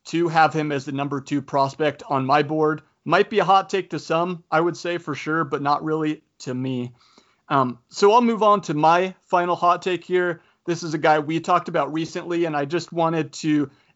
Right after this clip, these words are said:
get this off of my chest because I don't think I was confident enough in how I said this, because James Bouknight is a guy that I liked before a lot of people did going back to last year,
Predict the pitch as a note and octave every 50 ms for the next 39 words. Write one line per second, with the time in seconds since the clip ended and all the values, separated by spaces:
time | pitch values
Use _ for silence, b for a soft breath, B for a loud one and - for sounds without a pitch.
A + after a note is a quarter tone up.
0 | _ - G#3 G3 G3 - G3+ F3+ - - - - E3+ F3+ F3 - F3 D#3+ F3+ D#3+
1 | D3 A#2+ - F#3 F3+ F3 E3+ _ - E3 - - E3 C#3+ E3 F#3 F#3+ A3+ A3 F3
2 | - G3+ G3 F#3 E3+ _ - _ - E3 E3+ E3 D#3+ D3+ C3+ - - E3 E3 E3
3 | D#3 - F3 D#3+ E3 E3 - D#3+ D#3 D3+ D3+ D3 - E3+ C#3 C#3+ D#3+ D#3 D3+ D3
4 | C#3 - D#3 D3 C#3 C3+ D3 D3+ D3 C#3 - _ _ _ _ _ _ _ _ -
5 | E3 D#3 - E3+ D#3 D3+ C3 - - - _ _ _ _ - - - G#3+ B3 A#3
6 | E3 - - G#3+ G#3 G#3+ A3 G#3 G#3 G#3 G3+ - - E3+ C#3+ E3 D3+ C3+ D#3+ D#3+
7 | E3 D#3+ E3+ E3 D3+ - _ _ _ _ _ _ - - D#3+ E3+ D#3+ D3+ D#3 D#3+
8 | E3+ E3 - - - - D3+ C3+ - E3 E3 E3+ E3+ E3 D#3+ - - D3 D3 C#3+
9 | D3 D#3 D#3 F3+ E3+ E3 - D#3+ C#3 D#3 D#3+ D#3+ D3 D#3 D3+ D3+ D3 C3 D3+ C#3
10 | C#3+ C#3 - - C#3+ C3 B2 B2+ C3 C#3+ D3 - - F3 E3+ E3+ E3 D#3+ b